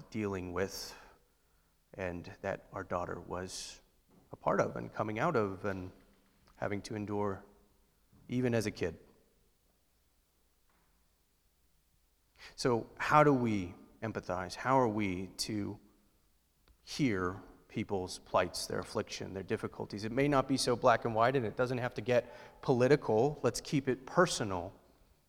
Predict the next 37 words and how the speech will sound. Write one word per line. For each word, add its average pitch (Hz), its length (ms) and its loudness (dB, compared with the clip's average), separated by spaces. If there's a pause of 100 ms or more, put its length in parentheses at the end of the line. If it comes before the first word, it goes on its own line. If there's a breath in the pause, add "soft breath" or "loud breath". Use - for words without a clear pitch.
(160)
I 123 120 -4
don't 120 220 0
have 143 260 -2
to 139 100 -6
get 117 180 0
into 110 220 -6
black 107 320 0
or 113 80 -4
blue 110 240 -6
lives 110 520 -4
with 107 140 -10
Gracie's 107 380 -6
story. 139 680 -4 (920 soft breath)
I 135 100 -2
can 131 160 -4
just 117 200 -6
be 107 100 -8
personal, 107 600 -6
that 123 160 -10
she's - 380 -14 (120)
a - 40 -16
person, 127 640 -6 (1400)
and 123 80 -8
she - 140 -4
experienced 127 720 -2
this, 117 200 -2
and 117 100 -4
I 117 40 0
know 113 180 0
that 117 140 2
a - 20 0
lot 107 220 2
of 107 80 -6
people 110 300 -8 (120)
don't. - 500 -8 (1500)
I 113 60 -4
listen. 127 420 0